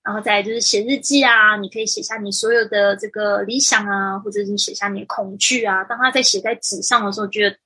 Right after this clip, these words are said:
他没有那么恐怖，哦，然后这个理想也是好像可以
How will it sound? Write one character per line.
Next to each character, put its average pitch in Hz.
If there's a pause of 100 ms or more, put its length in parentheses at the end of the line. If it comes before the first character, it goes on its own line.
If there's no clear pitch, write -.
他 294
没 285
有 214
那 220
么 233
恐 -
怖， 214 (520)
哦， 220 (260)
然 214
后 240
这 262
个 254
理 220
想 208
也 196
是 233
好 254
像 302
可 302
以 247